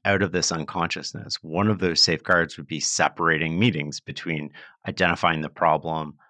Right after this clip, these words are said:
sort of coming up with a solution to it. Another safeguard would be asking people instead, and I think everybody's been in this situation. You come to a meeting, you were given this sort of, like, ten-page document before, it's got an executive summary to kick it all off. Everybody just basically says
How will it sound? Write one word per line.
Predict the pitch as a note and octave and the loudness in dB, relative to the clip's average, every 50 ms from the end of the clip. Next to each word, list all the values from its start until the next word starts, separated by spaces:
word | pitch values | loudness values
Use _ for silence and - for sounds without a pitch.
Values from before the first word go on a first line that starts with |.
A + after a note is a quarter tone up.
| _ _ | _ _
sort | - - G#2+ F2 | -8 -4 -2 -2
of | E2 - - | -2 -2 -4
coming | F#2 E2+ D#2 D#2 D2+ | -4 -2 -2 0 -2
up | C#2+ C#2+ C2+ | -2 -4 -6
with | - D2 C#2 D#2+ | -8 -12 -10 -6
a | D2+ | -4
solution | - - - D#2 E2+ F2+ - - A#2+ D2 C#2+ - | -4 -4 -4 -4 -4 -4 -4 -6 -8 -10 -12 -12
to | - D2 D2 | -12 -12 -12
it. | C2 - - - - - - _ _ _ _ - | -12 -14 -16 -18 -20 -20 -20 _ _ _ _ -4
Another | F2 E2 F#2 A2+ D3+ D3 | 0 2 4 4 4 4
safeguard | - - - G2+ F2+ E2 - - F#2+ F2+ E2 E2 E2 D#2 C#2+ E2+ | 4 2 2 2 2 0 0 2 2 4 4 4 4 2 0 -4
would | D#2+ C#2 - | -8 -8 -6
be | - F2 E2 D#2+ D#2+ D#2+ - _ | -4 -2 0 0 0 -2 -4 _
asking | - F2+ G2 A2+ B2+ - - C3+ B2 G2+ F#2 | 4 4 4 4 2 0 -2 -2 -2 -2 -2
people | - F2 C#2+ - F2+ E2 D#2+ E2 | -4 -8 -6 -2 -2 -2 -2 -2
instead, | E2 F2 D#2 - - - G2 F#2 F#2 F#2 E2 | -4 -6 -6 -6 -2 2 4 4 4 4 2
and | E2 F2+ F#2 F2 | -2 -4 -6 -2
I | - A#2 A#2+ | -2 -2 0
think | - F#3 - | 0 0 0
everybody's | E3 G2+ F2+ F#2 E2 E2 D#2+ D2+ C#2+ | 0 0 0 0 -2 -2 -2 -4 -6
been | - - G#2+ F#2 | -2 0 0 2
in | F#2 F2+ | 2 0
this | F2 E2 D#2+ | 0 -2 -2
situation. | - F#2 E2 - F#2 F#2 F#2+ - G#2 | -4 -4 -4 -4 -2 -2 -2 -2 -2
You | F2+ D#2+ | -4 -4
come | - F#2+ E2+ | -4 -4 -2
to | F#2 E2 | -2 0
a | D2+ | 2
meeting, | F#2 B2 C#3 C3 C3+ B2+ A2+ - - - - - - _ - | 4 4 6 6 6 4 2 0 -4 -14 -18 -18 -20 _ -6
you | F#2+ F#2 F2 | -2 -2 0
were | F#2 E2 | 0 0
given | F#2 F2 F2+ F2+ | 0 0 0 0
this | F2 E2 E2 - | 0 0 -2 -2
sort | - G2+ F2+ | -2 -2 -2
of, | D#2 | -2
like, | E2 D#2 D2 - | -2 -4 -6 -6
ten-page | - - G2+ F#2+ F2+ G#2 G2 F2 D#2+ - | -4 -4 -2 -2 0 0 -2 -2 0 2
document | - G2 G2 - - G2 F#2 F2+ D#2 | 4 4 4 2 2 0 0 0 -2
before, | - F2+ - - G2 F#2+ F#2 F2+ | -4 -8 -6 -2 0 2 2 2
it's | E2+ - - | 0 -2 -4
got | - E2 D#2 | -6 -4 -4
an | D#2+ | -4
executive | D2+ C#2+ - F2 E2 - - D#2+ D2 - | -6 -6 -6 -6 -6 -6 -8 -10 -6 -4
summary | - - A2 A2 G#2+ G#2 G2 F#2+ | 0 0 2 4 4 4 2 2
to | D#2 - | 0 -4
kick | - - E2+ - | -6 -10 -6 -2
it | - | 2
all | E2 D#2 D#2 D#2+ F2 | 4 4 4 6 6
off. | F#2 G2 F#2 F2 - - | 6 6 6 6 2 0
Everybody | - F#2+ F#2+ A2 A#2 C#3 B2 A2+ | -4 -4 -4 -4 -2 0 0 0
just | E2+ - F#2+ F2 - | 0 0 -2 -4 -2
basically | - F2 F2 E2 - - - E2 D#2 | 0 0 0 2 0 -2 -2 -2 -2
says | - - - F2 E2 E2 E2 D#2 - - | 0 2 4 4 6 6 4 2 0 -6